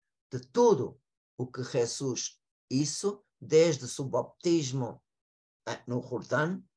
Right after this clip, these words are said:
hasta que subiu ao cielo. E é curioso que, primeiramente, Jesus regala, eh, promete, não é regala, promete a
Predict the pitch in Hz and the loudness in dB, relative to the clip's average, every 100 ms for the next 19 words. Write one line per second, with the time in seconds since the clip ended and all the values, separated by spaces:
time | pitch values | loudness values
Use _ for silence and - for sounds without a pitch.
0 | _ _ 135 156 170 - 143 - _ 113 | _ _ 2 2 0 -2 -4 -4 _ -14
1 | 104 - 98 117 143 135 - 107 101 - | -12 -10 -8 -4 -4 -6 -8 -8 -8 -10
2 | - - 131 131 123 104 - _ _ _ | -10 -6 -2 0 0 -4 -10 _ _ _
3 | _ _ _ _ _ _ _ _ 143 180 | _ _ _ _ _ _ _ _ 2 4
4 | 170 143 - 147 131 139 147 151 - 254 | 4 2 -4 -4 0 2 0 -2 -8 -12
5 | - _ _ - 127 - 147 139 156 220 | -16 _ _ -8 -8 -6 -2 0 2 2
6 | 214 196 170 180 185 196 196 - _ - | 2 0 0 0 -2 -4 -6 -8 _ -4
7 | 143 135 - 165 180 190 - _ _ _ | -4 -2 -2 0 0 -4 -12 _ _ _
8 | _ _ _ _ _ 101 139 113 170 180 | _ _ _ _ _ -8 -4 0 4 4
9 | 165 113 - _ 139 135 190 - 190 190 | 4 0 -4 _ -8 -4 -2 2 4 2
10 | 151 107 - _ 107 139 113 110 101 - | 0 -6 -16 _ -6 -6 -4 -8 -8 -4
11 | 151 165 202 156 - - _ _ _ - | -2 2 2 2 -4 -16 _ _ _ -12
12 | - | -12